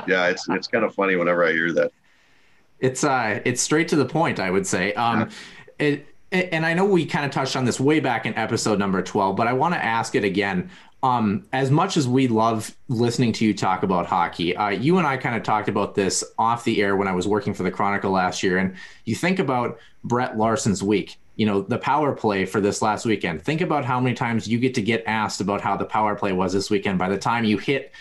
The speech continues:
Speaker 2: your road trip up in Duluth. Um, you know, are there ever times where sometimes you just wish us media guys would just let you have your day off on your Monday and then you can just
Speaker 1: <laughs>
Speaker 2: kinda get ready to just focus on hockey for a week? Do,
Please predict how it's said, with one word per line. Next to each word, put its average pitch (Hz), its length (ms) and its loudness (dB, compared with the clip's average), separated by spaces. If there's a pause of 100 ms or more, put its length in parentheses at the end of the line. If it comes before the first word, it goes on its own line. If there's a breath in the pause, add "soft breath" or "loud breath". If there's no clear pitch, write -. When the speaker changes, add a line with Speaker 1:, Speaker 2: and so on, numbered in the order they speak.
(160 loud breath)
Speaker 2:
your 117 160 2
road 117 260 2
trip 117 300 -2
up 113 200 2
in 110 120 4
Duluth. 101 480 2 (340 loud breath)
Um, 110 320 2
you 135 80 2
know, 127 260 0 (380 loud breath)
are 143 100 2
there 160 160 2
ever 262 220 2
times 110 640 0 (160)
where 120 560 0
sometimes 165 480 0
you 147 80 4
just 127 320 0
wish 123 260 0
us 113 220 -2
media 113 320 4
guys 117 300 0
would 98 80 -2
just 113 240 -2
let 104 200 -2
you 131 80 2
have 104 240 -2
your 101 120 2
day 104 240 0
off 107 280 2
on 110 140 2
your 104 120 2
Monday 104 500 2
and 101 120 2
then 110 140 2
you - 140 2
can 117 160 0
just 139 280 2
Speaker 1:
<laughs> - 40 -4
Speaker 2:
kinda 139 160 -2
get 127 220 2
ready 117 220 2
to 113 60 -4
just 113 220 0
focus 110 360 0
on 107 140 0
hockey 101 340 0
for 120 180 2
a 113 40 4
week? 127 220 2
Do, 147 120 2